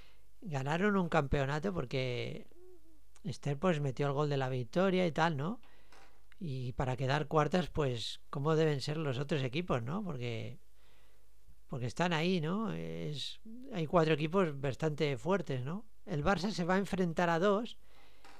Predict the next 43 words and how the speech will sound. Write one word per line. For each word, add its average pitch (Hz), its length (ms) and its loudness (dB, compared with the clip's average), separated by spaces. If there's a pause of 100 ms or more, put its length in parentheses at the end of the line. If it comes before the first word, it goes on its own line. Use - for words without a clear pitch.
pero 143 240 2
por 143 160 4
la 143 140 4
clasificación 143 840 -2
son 185 280 0
de 170 100 2
tabla 165 320 4
media 170 360 2
hacia 131 240 -2
abajo, 131 340 -2
¿no? 165 240 -4
El 127 340 -4
Bay 147 320 2
y 143 100 2
el 131 120 0
Trinity 143 460 -2
Dallas, 156 460 -2 (1040)
pues 117 300 -2
son, 139 640 -2 (160)
son 147 240 -4
más 143 260 -2
de, 139 540 0 (1500)
pues 113 260 -4
no 143 120 4
son 156 200 4
tan 147 180 4
potentes, 165 480 6
¿no? 175 140 2
Por 165 140 4
lo 135 100 2
que 131 100 2
parece, 135 400 0
y 135 100 2
eso 151 200 2
que 131 300 2
el 120 120 0
Bay 139 220 2
tiene 147 380 2
a 131 80 2
Oshoala 135 540 2
y 151 100 0
a 131 100 0
Kundananji. 127 720 0